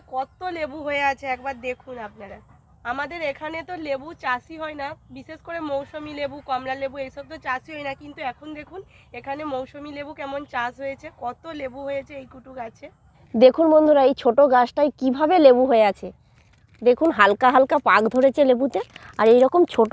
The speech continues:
Speaker 2: গাছে যে এত লেবু, দেখুন একবারে ভর্তি হয়ে আছে, গাছের ডালগুলো একদম ছ-, নিচের দিকে হয়ে আছে।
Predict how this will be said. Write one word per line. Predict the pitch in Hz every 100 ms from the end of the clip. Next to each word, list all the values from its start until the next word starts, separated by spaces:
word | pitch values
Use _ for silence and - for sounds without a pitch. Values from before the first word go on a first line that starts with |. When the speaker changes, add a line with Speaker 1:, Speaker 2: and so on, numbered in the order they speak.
| 311
Speaker 2:
গাছে | 349 370 349
যে | 262
এত | 247 320
লেবু, | 330 262 233
দেখুন | 233 294 427 _ _ _ _ -
একবারে | 233 233 294 247
ভর্তি | 233 240 - 359
হয়ে | 320 262 240
আছে, | 262 226
গাছের | 220 285 233
ডালগুলো | 202 208 220 254 262
একদম | 240 269 277
ছ-, | - _ - - -
নিচের | 240 262 262
দিকে | 247 302 269
হয়ে | 220
আছে। | 214